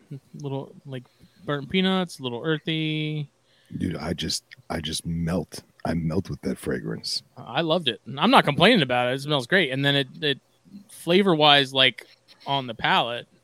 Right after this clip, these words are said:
Speaker 1: it's very different. It's very, very unique. So
Speaker 2: Very.
Speaker 1: the O G sponsors. That's right, Jeff. Randy likes the Flex Fits. Yeah, I'll still do the Flex Fits. It's just gotta be, like, a special request kind of thing.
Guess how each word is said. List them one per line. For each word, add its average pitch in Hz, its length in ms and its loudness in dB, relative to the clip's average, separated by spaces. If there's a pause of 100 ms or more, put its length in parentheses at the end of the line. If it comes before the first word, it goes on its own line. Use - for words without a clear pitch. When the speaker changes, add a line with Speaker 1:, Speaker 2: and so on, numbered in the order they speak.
(480)
Speaker 1:
it's - 160 -20
very 113 240 -4
different. - 380 -10 (560)
It's - 100 -20
very, 120 500 -8 (1300)
very 120 220 -10
unique. 117 360 -10 (160)
So 95 320 -20 (840)
Speaker 2:
Very. 113 400 -4
Speaker 1:
the 151 240 -2
O 170 180 8
G 143 240 -2
sponsors. 117 640 -6
That's 131 220 -8
right, 110 160 -6
Jeff. 104 400 -12 (1080)
Randy 170 300 4
likes 151 260 4
the - 60 -18
Flex 123 320 -4
Fits. 110 280 -10
Yeah, 160 160 4
I'll 170 120 6
still 285 260 2
do 262 160 4
the 233 80 4
Flex 196 300 -2
Fits. 107 280 -14
It's 117 140 -10
just - 220 -10
gotta 139 180 -4
be, 139 100 -6
like, 135 220 -6
a 123 80 -10
special 127 360 -8
request 117 420 -8
kind 113 160 -12
of 104 80 -20
thing. 104 200 -16